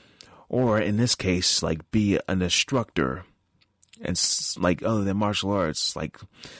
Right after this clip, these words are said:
a teacher. You know, you see yourself as the epitome of what society is looking for,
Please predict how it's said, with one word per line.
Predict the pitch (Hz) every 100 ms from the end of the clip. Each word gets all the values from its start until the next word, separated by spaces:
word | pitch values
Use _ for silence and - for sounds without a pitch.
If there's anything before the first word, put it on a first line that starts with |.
| - _ _ - _ -
a | 87
teacher. | - 160 147 - 73 - - _ _ - _ - - - _
You | -
know, | 82
you | 82 85
see | - 135 127 117 104 - _ -
yourself | 98 87 - 104 95
as | 87 85 - -
the | 80 69 62 - _ _ _ _ - _ -
epitome | - - - 151 117 110 104
of | 73 95 -
what | 107 -
society | - - 127 123 98
is | 85 -
looking | 131 87 80
for, | 62 52 76